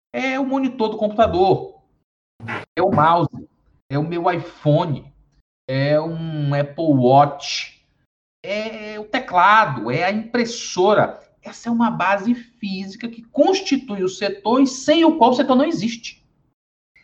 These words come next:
É por ele que se materializa esse componente tangível que dá vida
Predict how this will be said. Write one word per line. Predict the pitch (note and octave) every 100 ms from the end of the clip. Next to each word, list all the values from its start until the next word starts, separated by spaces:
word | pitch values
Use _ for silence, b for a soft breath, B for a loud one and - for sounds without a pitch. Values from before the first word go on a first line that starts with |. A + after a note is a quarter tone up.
| _ -
É |
por | B3 - G#3
ele | F#3 C4+
que | -
se | -
materializa | B3+ B3 - B3 B3 B3+ C4 G#3 E3 F#3 B3+ C#4 D3 C#3 G#2+ C#3
esse | C#3+
componente | - C3+ C3+ B2+ C3 - - _ _ _ _ -
tangível | F3 F3+ D3+ C3+ A#2 B2+ F#3+ F3 C3 A2+ G#2+ E2+ - _ _ _
que | E3
dá | F3+ E3
vida | C3 C#3 F#3+ C#3+ A2+ G#2 E2